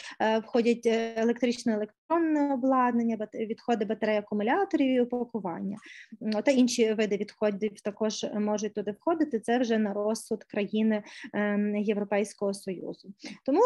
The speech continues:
тут, е, Європейський Союз вирішив також поборотися з цією проблемою, власне, через забруднення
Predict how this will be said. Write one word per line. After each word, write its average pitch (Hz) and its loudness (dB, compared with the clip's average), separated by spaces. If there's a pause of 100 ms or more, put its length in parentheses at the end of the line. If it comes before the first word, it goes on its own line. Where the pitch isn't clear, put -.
тут, 339 4
е, 277 8
Європейський 262 2
Союз 262 0
вирішив 240 0
також 254 -2
поборотися 233 0
з 214 -4
цією 220 2
проблемою, 254 2
власне, 226 0
через 220 0
забруднення 214 0